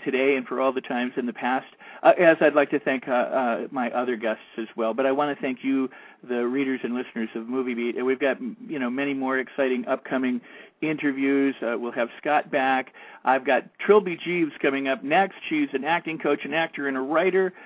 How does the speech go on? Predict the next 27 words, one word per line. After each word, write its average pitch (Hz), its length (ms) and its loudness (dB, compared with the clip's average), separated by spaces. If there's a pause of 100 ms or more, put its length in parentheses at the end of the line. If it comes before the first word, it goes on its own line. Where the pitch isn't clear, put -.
(300)
Uh, - 40 -4
and 117 500 2
she's 131 160 -2
gonna 135 160 2
be 123 100 -4
talking 139 240 2
about 127 160 -2
the - 40 -20
process 151 460 0
of 131 100 -8 (100)
acting. 175 640 2
She 143 80 -6
does 123 260 -2
workshops, 135 540 -2 (500)
uh, 117 100 -2 (120)
her 123 140 0 (240)
workshops 120 180 -12 (480)
are - 80 -4
in - 160 -12 (260)
buffoonery, 147 920 4
so 135 80 0
you're 127 120 0
gonna 135 140 0
wanna 131 220 2
tune 131 280 -4
in 123 120 0
and 120 220 -2